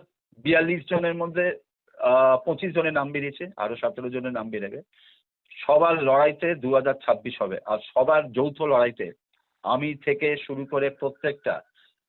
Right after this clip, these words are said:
আহ, নতুন যে রাজ্য সভাপতি আসবে, যে জেলা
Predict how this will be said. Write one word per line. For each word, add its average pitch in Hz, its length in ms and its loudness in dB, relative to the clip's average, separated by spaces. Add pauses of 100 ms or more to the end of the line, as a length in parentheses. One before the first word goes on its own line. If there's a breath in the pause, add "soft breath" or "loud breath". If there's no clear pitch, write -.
আহ, 110 360 -4
নতুন 139 380 -4
যে 147 300 4
রাজ্য 127 340 0
সভাপতি 139 480 -2
আসবে, 127 380 -2
যে 123 140 -10
জেলা 113 320 0